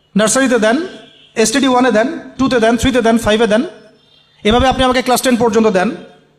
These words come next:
তারপরে কি আপনি আমাকে অনার্স, মাস্টার্স, এই ফ্যাকাল্টিগুলো আলাদা আলাদা, এগুলো কি ইউনিভার্সিটি আদলে আপনি কি আমাকে সাজা দিতে পারবেন? আমরা জায়গা দিব, টাকা দিব,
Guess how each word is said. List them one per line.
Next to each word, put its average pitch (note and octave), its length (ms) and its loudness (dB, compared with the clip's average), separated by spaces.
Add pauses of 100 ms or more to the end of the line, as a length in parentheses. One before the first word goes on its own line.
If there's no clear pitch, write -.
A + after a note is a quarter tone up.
(200)
তারপরে A#3+ 340 0
কি C#4 80 0
আপনি B3+ 200 0
আমাকে B3 500 0 (500)
অনার্স, A3 420 0 (240)
মাস্টার্স, G#3 400 0
এই A3 140 2
ফ্যাকাল্টিগুলো A3+ 580 0
আলাদা A3 260 0
আলাদা, G#3 280 0 (280)
এগুলো A#3+ 240 2
কি A#3+ 80 -2
ইউনিভার্সিটি C4 600 2
আদলে C4 320 2
আপনি A#3+ 200 -2
কি B3 60 0
আমাকে B3 200 0
সাজা A3+ 240 0
দিতে A#3 180 0
পারবেন? A3+ 320 0 (640)
আমরা A3 220 2
জায়গা A#3 280 2
দিব, B3 200 0
টাকা A3 240 0
দিব, A3+ 320 2